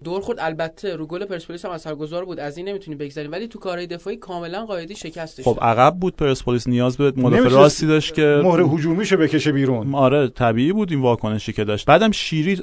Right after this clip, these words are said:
Speaker 2: اه، خب مهره دفاعی تری بود، ولی تو دفاع خیلی ضعیف داشت عمل می‌کرد. ببین همون گل
Speaker 3: پایین‌ترین
Speaker 2: اه،
Speaker 3: نمره تو بازی فکر کنم شیری گرفت. البته تو پرسپولیس شیری گرفت. اوساگانه شیری.
Speaker 2: گل قائدی که گل محشری بود، شروعش با یه دفع اشتباه شیریه که
Speaker 1: که یحیی هم سرش گل
Speaker 2: آره،
Speaker 1: زد.
Speaker 2: که
Speaker 1: خب
Speaker 2: توپ
Speaker 1: به
Speaker 2: با، با سر میندازه جلوی،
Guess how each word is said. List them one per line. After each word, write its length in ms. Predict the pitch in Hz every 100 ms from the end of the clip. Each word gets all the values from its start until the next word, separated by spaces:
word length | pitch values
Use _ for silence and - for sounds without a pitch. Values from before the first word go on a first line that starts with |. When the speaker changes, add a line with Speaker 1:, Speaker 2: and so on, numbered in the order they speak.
| -
Speaker 2:
اه، 220 | - 139 123
خب 200 | 156 147
مهره 280 | 143 143 180
دفاعی 320 | 160 147 139
تری 200 | 170 180
بود، 140 | 131
ولی 120 | 147
تو 120 | 170 165
دفاع 300 | 151 - 170
خیلی 360 | - 196 233
ضعیف 280 | 180 120 107
داشت 160 | 107 107
عمل 180 | 101
می‌کرد. 200 | 101 123
ببین 120 | 160 147
همون 360 | 160 185 156 131
گل 340 | 156 190 185
Speaker 3:
پایین‌ترین 500 | 151 160 139 160 175
Speaker 2:
اه، 140 | 165
Speaker 3:
نمره 100 | 165 -
تو 60 |
بازی 200 | 156 190
فکر 260 | 277 - 302
کنم 240 | - 262
شیری 340 | 262 - 156 190
گرفت. 100 | 151
البته 180 | 185 208
تو 60 |
پرسپولیس 480 | 185 170 170 160 240
شیری 300 | - 165 175
گرفت. 320 | 117 104 -
اوساگانه 480 | 196 180 160 180 214
شیری. 360 | - 135 120 90
Speaker 2:
گل 180 | 139 160
قائدی 320 | 139 120 131
که 160 | 123 110
گل 240 | - 110
محشری 460 | 110 107 - 110 110
بود، 380 | 131 143 123 -
شروعش 640 | - 131 165 151 123 135
با 100 | -
یه 60 | 151
دفع 320 | 165 180 202
اشتباه 380 | 160 - 147 180
شیریه 420 | - 151 151 165
که 80 | 95
Speaker 1:
که 200 | - 110
یحیی 240 | 175 175
هم 80 | 196
سرش 280 | 196 214 214
گل 60 |
Speaker 2:
آره، 300 | 139 147 147 135
Speaker 1:
زد. 60 |
Speaker 2:
که 80 | 160
Speaker 1:
خب 60 | 156
Speaker 2:
توپ 100 | 175
Speaker 1:
به 60 |
Speaker 2:
با، 240 | 175 160 139
با 220 | 143 135
سر 280 | - 151 143
میندازه 440 | 147 151 135 139
جلوی، 500 | 123 123 131 117 107